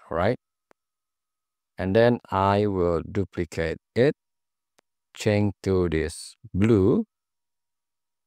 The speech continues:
and then I will reduce the size and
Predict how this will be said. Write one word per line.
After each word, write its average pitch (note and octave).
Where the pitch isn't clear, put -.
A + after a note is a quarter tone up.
and F2
then E2+
I E2+
will E2+
reduce F2+
the D#2
size A2
and D#2+